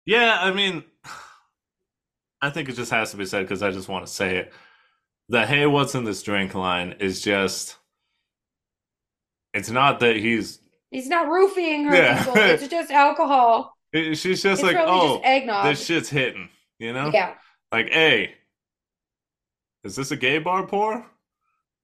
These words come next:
Speaker 2: Yeah, like,
Speaker 1: 'Cause
Speaker 2: good
Speaker 1: I need
Speaker 2: Lord.
Speaker 1: to drive, my guy.
Speaker 2: Mm-hmm.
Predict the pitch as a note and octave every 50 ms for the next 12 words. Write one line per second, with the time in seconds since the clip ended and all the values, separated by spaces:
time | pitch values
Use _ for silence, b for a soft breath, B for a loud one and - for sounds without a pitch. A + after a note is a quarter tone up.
0 | _ - G#3+ A3+ G3 F3+ F3 - - - G#3+ G#3 G3+ - - C3+ - C#3+ D#3+ F3+
1 | F#3+ F#3+ C4+ C#4+ D4 C#4 A#3 G#3 B2+ B2+ C#3 D3+ D3+ C3 - - G#2 F#2+ F#2 F2+
2 | E2 - F#2 F2 E2+ E2+ E2+ D#2+ - _ _ _ _ - A3 G#3+ A3+ A3+ A3+ G#3+
3 | G3+ G3 F#3+